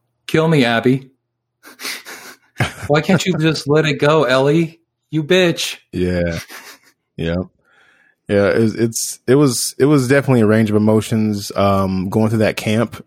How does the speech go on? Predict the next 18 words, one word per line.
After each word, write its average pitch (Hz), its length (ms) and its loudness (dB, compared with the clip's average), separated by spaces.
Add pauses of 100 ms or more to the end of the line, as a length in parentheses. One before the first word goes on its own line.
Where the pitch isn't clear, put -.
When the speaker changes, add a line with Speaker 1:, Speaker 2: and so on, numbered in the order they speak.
Speaker 2:
to 104 100 -4
go 95 160 2
find 101 420 0
Abby 139 340 2
at 151 100 -2
the 160 120 0
end. 165 440 -2
When 110 120 -2
you're 113 120 2
in 107 40 2
Santa 117 280 0
Barbara 120 340 2
and 107 80 0
she's 104 140 -2
in 110 80 2
that, 104 160 2
that, 92 280 2
that, 101 240 0